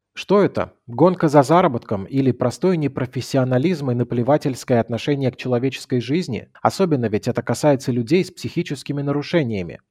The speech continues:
Некоторые патологии могут заставить людей видеть свои конечности удвоенными или уродливыми,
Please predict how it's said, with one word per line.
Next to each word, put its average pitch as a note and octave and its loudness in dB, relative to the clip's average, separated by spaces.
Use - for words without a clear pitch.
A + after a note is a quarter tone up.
Некоторые C3+ 0
патологии C#3 0
могут D3+ 0
заставить C3 -2
людей C#3+ 0
видеть D#3 -2
свои D3 2
конечности C#3 0
удвоенными B2 0
или D3+ 0
уродливыми, G#2+ 0